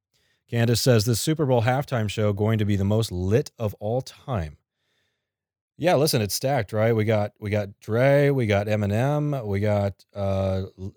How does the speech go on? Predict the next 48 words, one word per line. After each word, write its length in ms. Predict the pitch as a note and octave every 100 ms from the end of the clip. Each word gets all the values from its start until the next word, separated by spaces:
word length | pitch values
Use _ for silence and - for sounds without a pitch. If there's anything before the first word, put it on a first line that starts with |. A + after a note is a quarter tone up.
| -
all 280 | G2+ C#3
of 200 | D3 A2+
these 200 | A#2 G#2+
heavy 320 | - A#2+ C3 C3
players 500 | G#2+ B2 B2+ G2+ E2+
from 140 | G2
the 100 | F#2+
rap 220 | G2 G2+
and 100 | A2
hip 180 | F#2+ G#2+
hop 220 | G#2+ G#2
world, 420 | G2 G#2+ G2 D#2+ -
and, 360 | F2+ F2+ F2 F2
uh, 220 | E2+ F2
I 120 | G2
am 140 | G#2 A2
also 300 | A2 G#2 G#2
very 600 | F2+ F#2+ B2+ C#3 C3+ C#3+
excited 580 | A#2 - B2 A#2 A#2+
about 320 | A2+ G#2 G#2+ A2
it. 120 | -
Ca-, 160 | - A#2
well, 160 | G#2 F2+
that's 160 | E2+
an 60 | E2+
exaggeration, 640 | D#2+ D#2+ D#2+ E2+ E2 A#2
but 140 | C3 F3
I, 140 | G3 F3+
I'll 140 | G3
watch 260 | G#2 E2 -
it. 80 | - _ _ _
<laughs> 360 | _ _ _ -
I'll 160 | C3
watch 320 | A#2 F2+ - -
it. 140 | C3 D#3
I 80 |
don't, 220 | D#3+ D3+ - _ _ _ _
listen, 320 | E2 E2 G#2
I 40 |
haven't 220 | G#2 F#2+ E2
been 120 | E2
excited 520 | D#2+ - E2+ E2+ D#2+
since, 260 | - F2 F#2
like, 240 | F2+ F#2+
uh, 280 | F#2 F2 F2 F2+ _ _
two 120 | - F#2
thousand 360 | F2 E2+ E2+
eleven, 400 | F2 F2 F2+ F#2+